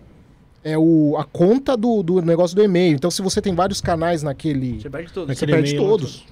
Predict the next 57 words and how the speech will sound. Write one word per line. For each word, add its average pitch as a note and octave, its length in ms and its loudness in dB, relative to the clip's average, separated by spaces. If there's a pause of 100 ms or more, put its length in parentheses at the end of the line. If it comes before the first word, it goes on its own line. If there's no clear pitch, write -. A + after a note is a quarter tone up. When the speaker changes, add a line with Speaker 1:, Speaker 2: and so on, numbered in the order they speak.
Speaker 2:
Caraca. D#3+ 420 -18
Speaker 1:
É, D3+ 360 -4 (180)
negócio C#3 340 -6
Speaker 2:
Do F3 100 -4
Speaker 1:
punk A3 180 0
pra F3 100 -6
Speaker 2:
AdSense, E3 140 -8
você F3+ 120 -6
Speaker 1:
caramba. E3 80 -6
Speaker 2:
fala? C3+ 320 -10 (880)
Speaker 1:
Eu C#3 80 -2
acho D#3 140 -2
que F3 80 -4
até D3 160 -6
o - 20 -4
do F#3 80 -6
AdSense. A#3+ 480 -8
Eu C#3+ 160 -10
sei G#3 140 -2
que B3 80 0
é - 20 4
uma A3 120 2
coisa F#3 260 0
assim G#3 180 -2
que A3+ 80 0
assusta. F#3 400 -2
O B2 60 -10
pessoal F3 340 -4 (460)
fecha E3+ 420 0
pra, E3 380 -8 (240)
de D#3 100 -6
medo F3 320 -4
mesmo. B2+ 260 -8 (520)
Aí D#3 80 -2
eu G3 60 0
mandei F3+ 260 2
e-mail D#3 200 2
pra F3 120 -4
ele, G3+ 160 -2
deu D3+ 100 0
umas C#3+ 240 -2
dicas D3+ 420 -8
pra C3+ 200 -10
mim. D#3 240 -6
Agradeço C#3 520 -4
muito C3 280 -6
ele. C#3+ 100 -6
Não D3 80 -4
sei C#3+ 140 -4
se - 80 -10
ele B2 80 -8
vai A#2 100 -12
assistir, - 300 -16
mas A#2 200 -14
espero - 380 -6
que C3+ 80 -12
assista. E3+ 500 -12